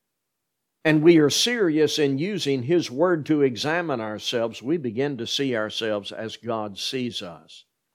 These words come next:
And that results in this attitude, humility. The Pharisee did not see himself as God saw him. The Pharisee evaluated himself by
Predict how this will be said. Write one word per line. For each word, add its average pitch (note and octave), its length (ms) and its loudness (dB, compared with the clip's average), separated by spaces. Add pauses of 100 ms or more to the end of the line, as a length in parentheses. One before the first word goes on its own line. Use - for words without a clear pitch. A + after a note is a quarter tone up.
(380)
And A2 180 -6
that D3+ 240 2
results C#3 540 0
in C3 140 0
this C#3 240 2
attitude, A#2+ 720 -2 (400)
humility. A2+ 840 -2 (1040)
The B2 80 0
Pharisee C3+ 760 2 (200)
did D3 220 4
not D#3+ 260 0
see G3+ 280 2
himself B2+ 680 -2
as B2 240 0
God F3 460 2
saw G#2 320 -2
him. E2+ 400 -14 (640)
The C#3+ 100 2
Pharisee D3+ 720 2
evaluated C3 840 2
himself C#3+ 680 -2
by C3+ 380 -2